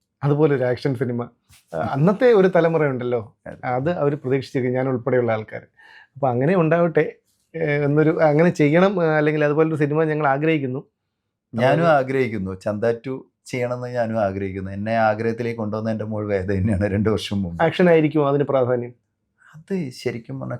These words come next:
Speaker 2: കെ ജി എഫ് ഒക്കെ പോലത്തെ ഒരു മൂവിയാണ്.
Speaker 1: ഉം.
Speaker 2: ആക്ഷൻ എന്ന വലിയൊരു
Speaker 1: ബാബു തന്നെയാണ്
Speaker 2: ക്യാൻവാസ് ആണ്.
Speaker 1: ആയിരിക്കുമല്ലോ.
Speaker 2: ബാബു തന്നെയാണ് സുൽത്താൻ എന്ന് പറഞ്ഞ കഥാപാത്രം
Speaker 1: ആ.
Speaker 2: ചെയ്യുന്നത്. വലിയ ഇവിടെയുണ്ട്, തായ്ലൻഡ് ഉണ്ട്, ഒരുപാട് സ്ഥലങ്ങളിൽ ഷൂട്ടിംഗ് ഉള്ള വലിയൊരു മൂവിയാണത്.
Speaker 1: ഉം.
Speaker 2: അതെപ്പം യാഥാർത്ഥ്യമാവുന്നെന്ന് എനിക്കറിയില്ല.
Speaker 1: ഉം.
Speaker 2: അതിൻ്റെ ശ്രമങ്ങൾ ഞങ്ങൾ തുടങ്ങിക്കഴിഞ്ഞു.
Speaker 1: ഉം.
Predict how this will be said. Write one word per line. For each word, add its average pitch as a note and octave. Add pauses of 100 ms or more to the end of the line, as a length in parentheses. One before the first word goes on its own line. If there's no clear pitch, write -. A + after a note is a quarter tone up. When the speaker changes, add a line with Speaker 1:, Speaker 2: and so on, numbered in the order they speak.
Speaker 2:
കെ A#2+
ജി A2+
എഫ് A#2+
ഒക്കെ G#2+
പോലത്തെ -
ഒരു -
മൂവിയാണ്. -
Speaker 1:
ഉം. A#2+
Speaker 2:
ആക്ഷൻ A2+
എന്ന C3
വലിയൊരു A2+
Speaker 1:
ബാബു D3
തന്നെയാണ് G3+
Speaker 2:
ക്യാൻവാസ് A#3+
ആണ്. A#3
Speaker 1:
ആയിരിക്കുമല്ലോ. D3
Speaker 2:
ബാബു A#2
തന്നെയാണ് E3+
സുൽത്താൻ C3+
എന്ന് B2+
പറഞ്ഞ A#2+
കഥാപാത്രം G#2+
Speaker 1:
ആ. -
Speaker 2:
ചെയ്യുന്നത്. - (640)
വലിയ A2
ഇവിടെയുണ്ട്, G#2
തായ്ലൻഡ് G#2
ഉണ്ട്, G#2
ഒരുപാട് G#2+
സ്ഥലങ്ങളിൽ B2+
ഷൂട്ടിംഗ് A#2+
ഉള്ള A#2
വലിയൊരു A#2
മൂവിയാണത്. G#2+
Speaker 1:
ഉം. A#2 (340)
Speaker 2:
അതെപ്പം -
യാഥാർത്ഥ്യമാവുന്നെന്ന് B2
എനിക്കറിയില്ല. B2+
Speaker 1:
ഉം. -
Speaker 2:
അതിൻ്റെ G#2
ശ്രമങ്ങൾ A#2
ഞങ്ങൾ A#2+
തുടങ്ങിക്കഴിഞ്ഞു. F#2+
Speaker 1:
ഉം. A#2